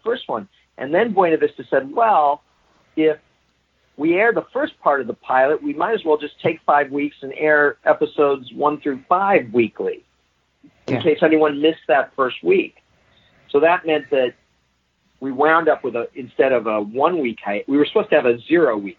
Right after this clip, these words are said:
Speaker 1: hiatus. We wound up, because of the trouble on Enter Macbeth,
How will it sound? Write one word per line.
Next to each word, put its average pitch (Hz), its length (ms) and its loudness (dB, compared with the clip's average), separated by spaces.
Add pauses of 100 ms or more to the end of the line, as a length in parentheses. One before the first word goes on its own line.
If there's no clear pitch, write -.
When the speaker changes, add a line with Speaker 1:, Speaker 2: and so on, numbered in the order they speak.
Speaker 1:
hiatus. - 460 -14 (500)
We 127 120 2
wound 147 360 4
up, 123 240 2 (1800)
because 127 300 -12
of 113 100 -16
the 107 80 -14
trouble 127 420 0
on 117 160 0
Enter 113 160 -6
Macbeth, 117 420 -2